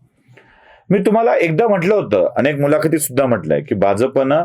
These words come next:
अनेक ठिकाणी आपलं शेण टाकून ठेवलंय, जे तिथली माती घेऊन उठणार आहे. महाराष्ट्रात सुद्धा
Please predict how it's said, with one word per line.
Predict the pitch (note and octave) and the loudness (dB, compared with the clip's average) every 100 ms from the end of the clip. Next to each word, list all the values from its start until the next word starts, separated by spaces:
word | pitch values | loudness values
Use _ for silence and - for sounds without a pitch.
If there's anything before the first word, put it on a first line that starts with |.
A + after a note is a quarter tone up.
| F3 - - - | -4 -20 -16 -4
अनेक | A#2+ D#3+ E3+ | -2 0 -2
ठिकाणी | D#3 D3+ C#3+ C#3+ D#3+ - | -2 0 0 0 -4 -4
आपलं | A#2 C3 D3 | -2 0 0
शेण | D3 C#3 C#3 C3+ | 0 -2 -2 -2
टाकून | B2 A#2 D3 D3 | -2 -2 -2 0
ठेवलंय, | C#3 A2 G2+ G#2 - - - - | 2 2 2 0 -4 -20 -10 -4
जे | B2 | -2
तिथली | C3 A#2 D#3 | -2 -2 0
माती | A#2 A#2 D3 C3 | 0 0 -2 0
घेऊन | C#3 | 0
उठणार | C3+ A#2 G#2 F#2 | 0 -2 -2 0
आहे. | C#2+ - _ _ _ _ _ _ _ _ _ _ _ _ - | -2 -6 _ _ _ _ _ _ _ _ _ _ _ _ -2
महाराष्ट्रात | B2 D#3+ F#3+ B3 A#3+ B3 A#3 | 0 2 2 0 0 0 0
सुद्धा | - D#3+ C3 B2 | 0 0 2 2